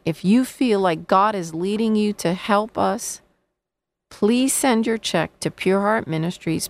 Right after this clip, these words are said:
P O Box eighty-five, Valley Grove,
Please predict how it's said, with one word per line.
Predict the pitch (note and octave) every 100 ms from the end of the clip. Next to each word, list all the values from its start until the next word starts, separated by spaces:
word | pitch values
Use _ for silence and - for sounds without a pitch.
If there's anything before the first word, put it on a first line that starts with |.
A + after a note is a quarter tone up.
| -
P | - B3
O | B3+
Box | A3 D3+ C#3 - - - _ _ _ _ -
eighty-five, | - A3+ D#4 D4 - - - F#3+ _ _ _ _ _ _ _ -
Valley | D3+ C#3+ G3 G3 B3+ C#4+ D4
Grove, | - G#3 G#3+ G#3 G#3